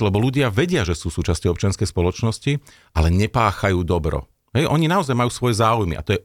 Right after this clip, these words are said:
úplne legitímne, alebo chcú poskytovať služby v nejakej oblasti a, a je to, a opäť znovu, je to úplne legitímne, že ich chcú poskytovať. A potom, m, m, vlastne sami majú pocit, že keď niekto je taký, taký rozdávajúci sa,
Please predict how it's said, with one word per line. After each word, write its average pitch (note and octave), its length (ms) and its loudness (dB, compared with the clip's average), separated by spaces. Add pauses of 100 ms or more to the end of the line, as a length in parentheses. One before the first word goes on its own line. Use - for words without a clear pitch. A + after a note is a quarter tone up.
(120)
úplne D3+ 480 2
legitímne, G#2+ 560 0
alebo F#2+ 240 0
chcú - 160 -4
poskytovať A2+ 480 -2
služby A#2+ 480 -2
v - 320 -6
nejakej F#2+ 320 2
oblasti G2 560 -2 (400)
a, F#2 240 2
a G2 160 2
je G#2 80 2
to, - 160 0
a - 160 0
opäť D#2 240 -2
znovu, D#2 320 0
je G2 160 2
to - 160 0
úplne C3+ 240 2
legitímne, A2 480 0
že E2 160 0
ich - 80 -12
chcú F2+ 80 -4
poskytovať. E2 560 -2 (320)
A - 80 -8
potom, D#3 320 0
m, C3 100 0 (220)
m, F2 480 -4
vlastne A2 240 0
sami B2 400 2
majú C3+ 160 -2
pocit, G2 400 -4
že G#2 160 -4
keď F#2 160 -2
niekto G2+ 560 0
je F#2+ 80 -2
taký, F#2+ 380 -2 (500)
taký F2 240 2
rozdávajúci G2 880 0
sa, F#2+ 320 0